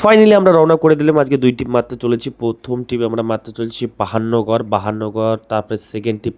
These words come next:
করতে চলেছি আমরা পাটপিসু। তো দেখেন বন্ধুরা, সকালে নাজারাটা দেখেন, কত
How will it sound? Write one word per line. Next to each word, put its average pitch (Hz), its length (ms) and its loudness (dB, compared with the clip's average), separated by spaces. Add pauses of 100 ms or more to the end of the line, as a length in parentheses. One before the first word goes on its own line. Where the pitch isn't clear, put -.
করতে 113 240 -14 (100)
চলেছি 110 300 -8 (120)
আমরা 104 200 -6 (500)
পাটপিসু। 135 680 0 (380)
তো 123 60 0 (120)
দেখেন 123 280 0 (260)
বন্ধুরা, 110 400 2 (680)
সকালে 120 580 0 (640)
নাজারাটা 107 560 2 (120)
দেখেন, 92 260 -4 (200)
কত - 220 -14